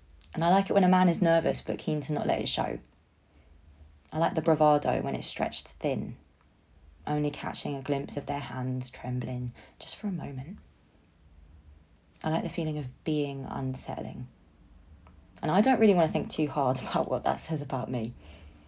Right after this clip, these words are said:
You see, fundamentally,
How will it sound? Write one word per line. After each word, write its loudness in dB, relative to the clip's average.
You 0
see, 2
fundamentally, -6